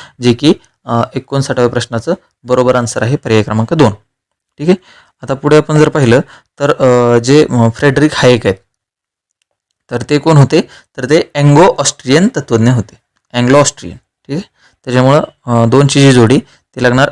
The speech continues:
अ बरोबर. त्यानंतर तिसरं कोण आहेत? रॉबर्ट नॉझिक. आता रॉबर्ट नॉझिक हे कोण होते? तर ते अमेरिकन तत्त्वज्ञ होते. त्याच्यामुळं तीनची जोडी ड बरोबर आणि आपल्या सर्वांना परिचित असणारे रुसो हे कोण होते? फ्रेंच राज्यक्रांतीचे जनक होते.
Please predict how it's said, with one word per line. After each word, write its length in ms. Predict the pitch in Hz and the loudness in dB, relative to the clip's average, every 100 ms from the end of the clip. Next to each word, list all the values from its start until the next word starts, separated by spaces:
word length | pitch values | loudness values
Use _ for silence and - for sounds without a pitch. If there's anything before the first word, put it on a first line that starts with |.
| - | -2
अ 120 | 135 | -2
बरोबर. 340 | 110 107 95 - - _ _ _ _ _ | 0 0 -2 -4 -10 _ _ _ _ _
त्यानंतर 360 | 135 135 135 139 | -6 -4 -4 -4
तिसरं 300 | 156 160 156 | -2 0 0
कोण 240 | 156 151 | 0 -2
आहेत? 160 | 170 _ - | -2 _ -6
रॉबर्ट 360 | 131 139 165 165 | -2 0 0 -2
नॉझिक. 460 | 131 127 135 113 - - _ _ _ - | -2 0 2 0 -2 -10 _ _ _ -12
आता 120 | 127 | -2
रॉबर्ट 300 | 135 139 151 | 0 2 0
नॉझिक 260 | 151 147 147 | 0 0 0
हे 120 | 147 | -2
कोण 160 | 143 123 | 0 0
होते? 240 | 117 170 - _ _ - | 0 -2 -6 _ _ -20
तर 80 | 127 | -6
ते 100 | 170 - | -4 -4
अमेरिकन 460 | 135 139 156 151 165 | -2 0 2 0 -4
तत्त्वज्ञ 400 | 139 120 107 113 | -4 -2 -2 0
होते. 280 | 110 101 151 | 0 -2 -6
त्याच्यामुळं 680 | - _ _ - 123 131 139 - | -8 _ _ -6 -2 0 0 -2
तीनची 280 | 147 147 139 | -4 -2 2
जोडी 260 | 131 131 127 | 2 2 0
ड 140 | 120 | 2
बरोबर 440 | 143 113 107 110 139 - _ _ _ | 2 2 2 2 0 -4 _ _ _
आणि 80 | - | -8
आपल्या 300 | 127 139 139 | -6 -2 -2
सर्वांना 340 | 143 143 147 | 0 0 0
परिचित 320 | 143 127 117 | -2 -2 0
असणारे 400 | 117 117 120 127 | 0 0 0 2
रुसो 340 | 135 127 - - - _ _ | 2 0 -2 -4 -6 _ _
हे 60 | 131 | -14
कोण 220 | - 123 | -8 -4
होते? 160 | 120 170 | -2 -2
फ्रेंच 480 | - _ 139 143 | -4 _ -4 -2
राज्यक्रांतीचे 720 | 139 117 110 120 110 120 143 | 0 0 -2 -2 -4 -2 -2
जनक 280 | 160 151 110 | 2 2 2
होते. 200 | 104 - | -2 -8